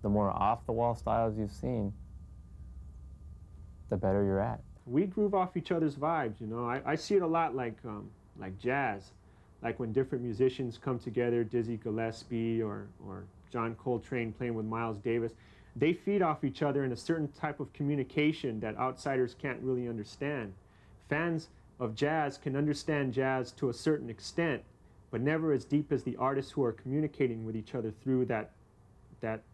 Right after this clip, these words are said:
Speaker 2: form of sound. I think in the same way graffiti is like that. Graffiti is very communal. Graffiti is very, uh, interactive.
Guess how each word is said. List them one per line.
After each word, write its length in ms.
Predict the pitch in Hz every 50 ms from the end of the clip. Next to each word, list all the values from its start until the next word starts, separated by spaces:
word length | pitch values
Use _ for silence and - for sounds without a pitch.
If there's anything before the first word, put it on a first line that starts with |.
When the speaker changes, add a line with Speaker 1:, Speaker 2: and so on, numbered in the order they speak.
| - - - - - - - - - - -
Speaker 2:
form 320 | - 135 127 123 110 104 101
of 80 | 101
sound. 460 | - - - 147 165 165 135 104 101 107 - - - - - - - - - - - -
I 80 | - 131
think 220 | - 175 175 160
in 60 | 175 151
the 80 | 131
same 300 | - - 165 156 151 151
way 160 | 160 165 165
graffiti 480 | 143 131 131 120 - - 170 170 165 143
is 160 | 120 - -
like 240 | 131 120 117 113 -
that. 180 | 127 120 107 -
Graffiti 340 | - 113 - 180 190 185
is 120 | 180 135 120
very 240 | 127 147 156 151 143
communal. 600 | 147 - 127 120 131 147 160 147 117 107 107 110 - - - - - - - - - -
Graffiti 360 | - 117 - - 180 175 170
is 120 | 151 127 110
very, 440 | - 143 143 143 135 135 127 120
uh, 200 | 117 113 107 107 107 120 - - - - 143
interactive. 640 | 139 135 123 123 127 139 151 143 - - 104 101